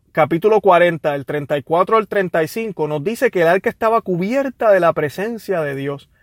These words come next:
Eso es Éxodo cuarenta, treinta y cuatro al treinta y cinco. En Lucas uno treinta y cinco leemos que María fue cubierta por el poder de Dios. Y aquí están los versículos de Samuel y San Lucas para que así puedan ver la similitud.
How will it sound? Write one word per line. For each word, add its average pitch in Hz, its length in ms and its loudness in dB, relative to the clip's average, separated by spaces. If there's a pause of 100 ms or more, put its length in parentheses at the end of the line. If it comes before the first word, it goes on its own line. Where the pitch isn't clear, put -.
(300)
Eso 170 200 0
es 190 80 4
Éxodo 226 420 2
cuarenta, 190 640 0 (300)
treinta 156 340 0
y 151 60 -2
cuatro 202 420 4
al 180 100 0
treinta 147 360 -6
y 139 60 -10
cinco. 143 500 -12 (200)
En 139 140 -8
Lucas 180 320 4
uno 226 240 2
treinta 226 300 -2
y 214 40 -6
cinco 247 340 -4
leemos 196 280 0
que 180 100 -2
María 156 320 0
fue 196 160 -2
cubierta 196 680 -2 (220)
por 147 200 -4
el 139 120 -4
poder 170 480 2 (260)
de 147 260 -8
Dios. 143 460 -6 (480)
Y 151 80 2
aquí 156 160 2
están 214 200 4
los 233 120 4
versículos 220 540 0
de 165 120 -2
Samuel 165 380 -2
y 196 40 -6
San 202 180 -2
Lucas 214 260 0
para 147 220 0
que 147 60 -6
así 147 160 -6
puedan 190 260 2
ver 202 100 2
la 190 120 2
similitud. 160 600 -4